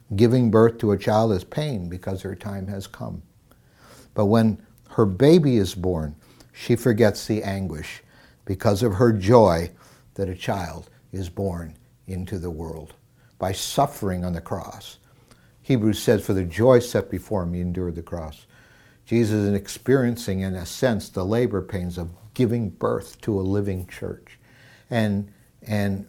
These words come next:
for the joy before him, he did that. And so, and, and so he says to his disciples, "So with you, now is your time of grief. But you, but I will see you again,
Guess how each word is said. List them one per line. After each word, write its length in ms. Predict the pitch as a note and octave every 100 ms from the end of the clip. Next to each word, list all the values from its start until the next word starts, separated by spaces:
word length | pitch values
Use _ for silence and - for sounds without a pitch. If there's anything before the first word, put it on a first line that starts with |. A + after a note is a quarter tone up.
| -
for 220 | - G#2+
the 140 | G2+
joy 420 | F#2+ - A#2+ A#2+ G#2
before 480 | G2 - G#2+ G2+
him, 240 | F2 F#2 F#2+
he 180 | - F2+
did 280 | G2+ F2
that. 280 | F2 E2 - _ - -
And 140 | A2 A2
so, 400 | - G#2 C3 -
and, 320 | A#2 G#2+ G#2+ -
and 220 | G#2+ G#2
so 180 | - A2+
he 120 | G#2+
says 320 | - A#2+ G2+
to 100 | -
his 120 | F#2+ F2
disciples, 680 | F2 B2+ C#3+ A#2 F2+ F2 - - - -
"So 300 | - A#2 G#2+
with 200 | G2 -
you, 300 | C#3 A#2+ - _ _ _
now 240 | A2 B2 B2+
is 120 | B2
your 80 | A2+
time 280 | A#2 G#2
of 80 | G2+
grief. 300 | G2 E2 - - _ _ _ G#2
But 220 | G2+ G2
you, 580 | F#2+ A2+ C3+ C#3+ C#3+ - _ - _ -
but 140 | G2+
I 140 | G#2+ D3
will 140 | A#2+
see 260 | - - D3
you 180 | B2+
again, 420 | A2+ G2+ F#2 D2+